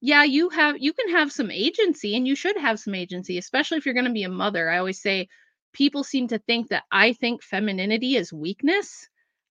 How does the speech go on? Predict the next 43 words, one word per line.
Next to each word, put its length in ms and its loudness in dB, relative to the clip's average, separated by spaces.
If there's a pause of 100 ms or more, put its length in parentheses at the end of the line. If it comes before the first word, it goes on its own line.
(140)
I 120 6
do 200 0
not. 520 0 (180)
<laughs> 320 -6
I 120 6 (160)
absolutely 560 2
don't 240 2
think 280 2 (320)
that 180 8
you 160 2
should 180 0
be, 440 2
uh, 360 2
weak 400 0
and 120 -4
incapable 760 0
and 140 0
incompetent 720 -2
and 140 -6
unable 460 2
to 100 0
do 200 0
anything 380 -2
in 120 -2
life 300 -2
as 120 -4
a 80 0
woman. 420 -2 (380)
That 140 6
was 140 2
certainly 400 0
not 220 0
the 100 -4
case 400 -4
when 120 -4
my 160 0
grandma 440 0
was 220 -2
growing 320 0
up. 200 0
Like, 200 -4
she 340 -4
could 380 -2